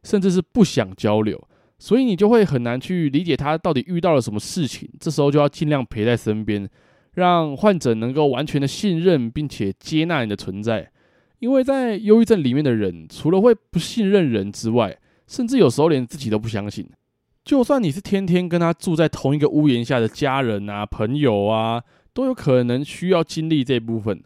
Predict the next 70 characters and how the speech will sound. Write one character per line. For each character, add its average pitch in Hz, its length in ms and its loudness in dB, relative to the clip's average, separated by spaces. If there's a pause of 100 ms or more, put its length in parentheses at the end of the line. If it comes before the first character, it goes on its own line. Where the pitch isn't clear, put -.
(440)
而 208 140 -4
当 294 340 -6
患 262 260 0
者 120 160 0
真 156 140 -2
的 151 260 2
放 185 220 -2
心 170 180 -6
告 170 160 2
诉 151 200 -2
你 101 120 -4
发 123 220 -2
生 127 80 0
了 120 80 -2
什 98 100 -6
么 87 80 -8
事 127 160 -6
情 107 200 -8
的 92 80 -12
时 101 160 -8
候， 101 200 0
请 - 340 -12
努 127 280 0
力 180 180 -6
保 98 300 -6
持 - 320 -12
耐 143 320 -4
心 131 220 -12
的 113 160 -6
听 147 340 -4
完 98 180 -2 (380)
他 - 100 -6
到 196 160 0
底 123 160 -2
经 180 280 -6
历 202 120 2
了 113 80 4
些 120 160 0
什 107 160 -4
么， - 240 -14 (360)
并 233 120 -6
且 131 160 -2
站 165 240 -2
在 165 140 0
他 160 180 -4
的 170 80 2
角 104 240 0
度 131 200 -2
说 135 240 4
一 143 40 2
些 135 220 0
安 160 260 0
慰 170 120 4
的 135 100 4
话 165 260 0
啊， 151 300 0
或 165 160 0
者 117 80 0
说 156 220 0
一 - 20 0
些 160 260 -2 (380)
有 139 100 -2
什 120 140 -2
么 98 80 -8
可 135 100 -4
以 123 80 0
帮 143 280 -4
他 135 320 -4
或 143 140 2
是 131 240 -2